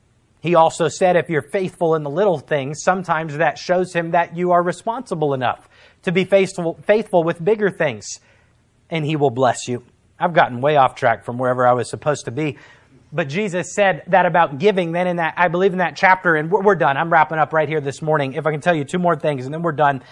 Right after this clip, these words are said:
He told them fasting. The Pharisees, when they gave, they did it publicly, or, or whoever it was here in that chapter.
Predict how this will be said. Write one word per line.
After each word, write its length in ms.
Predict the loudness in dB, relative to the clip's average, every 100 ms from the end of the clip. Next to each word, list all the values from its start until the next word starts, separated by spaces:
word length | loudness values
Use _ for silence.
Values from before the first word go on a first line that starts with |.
| -20 _
He 140 | -6 0
told 280 | 6 6 6
them 200 | 0 2
fasting. 600 | 2 2 -2 -6 -6 -10 _ _
The 100 | -2
Pharisees, 560 | 2 4 4 4 -2 -2
when 160 | -2 0
they 160 | -2
gave, 560 | 0 4 4 4 0 -8 _ 0
they 140 | 4
did 160 | 4 2
it 140 | 2
publicly, 640 | 4 4 2 2 0 0
or, 260 | 2 4 4
or 160 | 4 4
whoever 400 | 6 6 4 2
it 100 | 6
was 300 | 4 4 0
here 420 | 2 2 2 -4 _ _ _ _ _ _ -20 -2
in 160 | 2
that 220 | 4 2 2
chapter. 540 | 0 0 -2 -2 -2